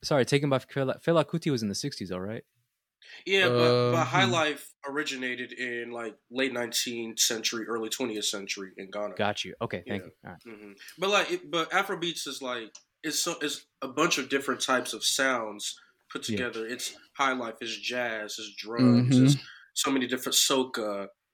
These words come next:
Speaker 2: dancehall, so many different types of sounds all put into one, which of course was made popular. I, I'm pretty, I, confident in saying Fela Kuti is probably the father of Afrobeat or Afrobeat. So,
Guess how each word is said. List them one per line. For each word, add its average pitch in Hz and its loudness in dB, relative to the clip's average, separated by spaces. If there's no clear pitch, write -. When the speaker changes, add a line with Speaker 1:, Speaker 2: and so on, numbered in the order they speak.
Speaker 2:
dancehall, 127 2
so 151 2
many 139 2
different 127 -2
types 117 0
of 104 -4
sounds 104 0
all 120 2
put 131 0
into 113 -2
one, 104 -4
which 135 0
of 117 -6
course 123 -2
was 110 -2
made 110 -2
popular. 120 2
I, 131 4
I'm 139 0
pretty, 175 4
I, 160 4
confident 156 4
in 131 2
saying 131 4
Fela 123 0
Kuti 127 -2
is 110 -6
probably 120 -2
the 107 -8
father 110 -2
of 107 -4
Afrobeat 101 -8
or 101 -4
Afrobeat. 98 -8
So, 98 -4